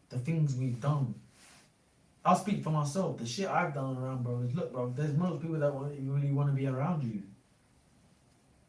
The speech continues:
It's only, you're not gonna get this outside of, outside of the Akiam in the street. You don't get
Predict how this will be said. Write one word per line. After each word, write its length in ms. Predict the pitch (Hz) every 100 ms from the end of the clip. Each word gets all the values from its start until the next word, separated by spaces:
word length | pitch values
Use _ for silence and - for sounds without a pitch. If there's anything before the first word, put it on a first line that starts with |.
| _ _ _ _ _ _ _ _ _ _ _ -
It's 140 | 156
only, 360 | 240 226 208 165 -
you're 220 | 190 208
not 160 | 233 -
gonna 160 | 233 196
get 180 | 233 -
this 140 | 180
outside 420 | 190 - 190 196
of, 340 | 175 - 139 -
outside 480 | 170 190 156 202 196
of 140 | 180
the 100 | 147
Akiam 400 | - 180 175 170
in 80 | 156 151
the 40 |
street. 300 | 139 175 151
You 60 | 135
don't 340 | 165 160 147 135
get 280 | 165 -